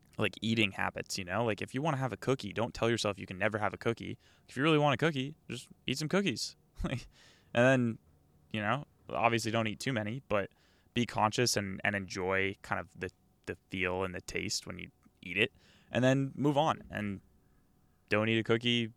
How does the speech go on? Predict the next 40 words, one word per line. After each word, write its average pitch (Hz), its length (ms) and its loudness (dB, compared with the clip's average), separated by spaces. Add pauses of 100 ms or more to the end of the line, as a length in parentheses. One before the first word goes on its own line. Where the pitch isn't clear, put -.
(280)
for 104 140 -2
a 101 80 2
while, 110 340 10
but 95 180 -2 (160)
y-, - 260 -14 (360)
y-, 71 180 -12
I 123 80 4
think 127 160 -4
you 98 60 -8
get 98 100 -8
my - 80 -10
point. - 240 -10 (360)
My 113 60 0
point 147 220 6
here 104 260 6 (440)
is 110 540 6 (160)
when 117 560 4
you 107 180 -4
f-, - 140 -8
really 135 280 2
feel 117 180 4
like 113 140 6
procrastinating, 113 760 -2
i-, 110 140 -4
there's 113 180 0
a 120 40 -4
good 131 120 0
chance 107 360 -2
that - 120 -8
you 104 260 -6
are 101 360 2 (120)
in 104 220 -4
one 107 200 2
or 104 100 2
two, 92 560 -8
one 113 160 0
of 101 100 -6
two 92 160 -6
states. - 540 -4 (420)
You, 107 460 2